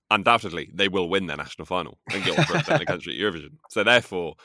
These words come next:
you can expect Portion Boys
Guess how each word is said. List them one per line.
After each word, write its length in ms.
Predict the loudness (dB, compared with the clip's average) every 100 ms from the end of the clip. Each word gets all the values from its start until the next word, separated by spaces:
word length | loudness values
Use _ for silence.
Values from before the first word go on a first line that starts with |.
| -20 _
you 220 | -4 -4
can 320 | 0 0 0
expect 640 | -4 -4 0 0 0 -18 -2
Portion 380 | 0 0 -2
Boys 360 | -2 -2 -2 -8